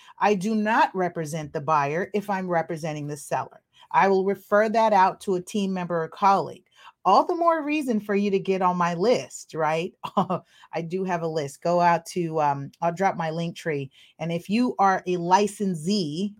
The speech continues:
regardless of where you are, get on the list. Let me know what area, let me know what area you specialize in so that we can get you,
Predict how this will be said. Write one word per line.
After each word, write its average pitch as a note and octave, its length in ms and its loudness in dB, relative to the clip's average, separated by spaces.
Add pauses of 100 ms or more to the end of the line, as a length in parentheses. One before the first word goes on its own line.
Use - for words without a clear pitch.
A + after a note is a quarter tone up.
regardless F#3+ 500 2
of E3+ 120 -4
where D3+ 180 -2
you C#3+ 260 -6
are, C#3+ 380 -2 (320)
get G#3+ 200 2
on C#4 140 6
the D4+ 80 -2
list. F3 380 -2
Let F3 180 0
me G#3 100 -2
know G3+ 160 0
what A#3+ 300 0
area, D#3+ 640 -2
let D#3+ 180 -4
me G3 100 -4
know G3+ 160 0
what G#3 280 -2
area F3+ 200 0
you F3 120 -4
specialize E3 800 0
in D3 240 -6 (260)
so - 200 -6
that F3 220 0
we G3 200 -2
can G#3 240 -2
get F3 300 0
you, E3+ 420 -2